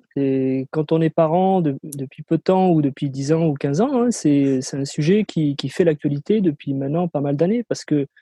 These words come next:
il y a eu tellement de sports en France qui se sont professionnalisés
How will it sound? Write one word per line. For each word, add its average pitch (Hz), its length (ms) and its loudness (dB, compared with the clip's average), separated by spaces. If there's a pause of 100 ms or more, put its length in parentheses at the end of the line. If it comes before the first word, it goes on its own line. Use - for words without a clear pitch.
(140)
il 131 80 2
y 139 40 4
a - 20 4
eu 151 80 0
tellement 214 340 2
de 185 80 4
sports 185 320 0
en 156 100 2
France 175 340 -2
qui - 120 -10
se - 160 -10
sont 139 200 -10
professionnalisés 151 920 -2